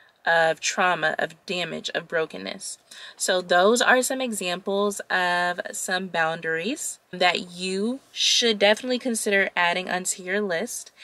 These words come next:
And I think it's a great starting point for you to continue to expand. Again, having too many boundaries, um, I wouldn't say, um, is a necessarily a negative thing,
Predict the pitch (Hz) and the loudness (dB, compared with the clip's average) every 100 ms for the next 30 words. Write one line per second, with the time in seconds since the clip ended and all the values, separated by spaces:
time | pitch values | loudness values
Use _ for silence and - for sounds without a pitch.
0 | - - - 175 185 214 196 185 180 175 | -20 -10 -2 0 2 -2 -4 -4 -6 0
1 | 185 175 - - 170 175 175 - 180 165 | 0 0 -4 0 2 2 -4 -12 -10 -10
2 | - 170 165 175 175 - - 165 175 185 | -8 -10 -10 -12 -6 -6 -4 -6 -4 -4
3 | - 202 185 214 175 - - 165 - - | -2 -2 -2 0 -2 -2 -6 -6 -8 -10
4 | - - - 180 190 202 196 185 - 190 | -14 -20 -4 -4 2 4 4 2 2 4
5 | 208 247 240 - - 214 214 220 226 220 | 6 4 0 0 0 2 2 2 2 2
6 | 170 170 202 226 254 269 - - _ _ | 2 2 2 2 0 -2 -4 -8 _ _
7 | _ _ _ _ _ _ - - - - | _ _ _ _ _ _ -20 -20 -18 -10
8 | - 202 202 196 196 190 190 190 196 208 | 2 6 8 6 6 4 4 4 4 4
9 | - - 208 170 170 208 220 - 190 185 | -2 -4 0 0 2 -2 -4 -2 2 4
10 | 180 175 - - 180 185 185 180 180 175 | 2 0 -8 -6 -2 -2 0 -2 -2 -2
11 | - - 185 185 175 160 170 156 - 190 | -2 0 0 2 0 0 -2 -4 -2 -4
12 | - 240 262 | -4 -6 -6